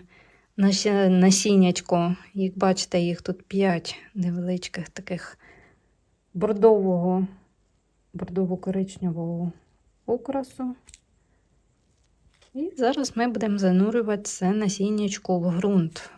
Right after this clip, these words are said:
але саджати його треба не зариваючи. Так, раз,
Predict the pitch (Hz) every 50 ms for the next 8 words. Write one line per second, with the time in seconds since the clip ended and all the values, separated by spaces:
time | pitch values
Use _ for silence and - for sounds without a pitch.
0 | 190 - _ - - 180 180 185 190 190 - - 180 170 156 156 - 208 226 262
1 | 285 - 277 269 240 214 220 185 175 185 202 220 220 220 - 190 196 202 208 196
2 | 190 196 196 196 190 180 180 180 196 208 220 220 220 220 220 220 190 196 - -
3 | - - - - - - _ _ _ _ _ _ _ _ _ _ _ _ _ _
4 | _ _ 196 180 190 185 190 175 180 170 165 165 170 - - - - 196 180 -
5 | _ _ _ _ _ - 202 202 190 180 175 170 165 170 180 247 285 - - -
6 | - - _ _ _ _ _ _ _ _ _ _ _ 190 175 170 160 156 156 165
7 | 208 226 - - - - -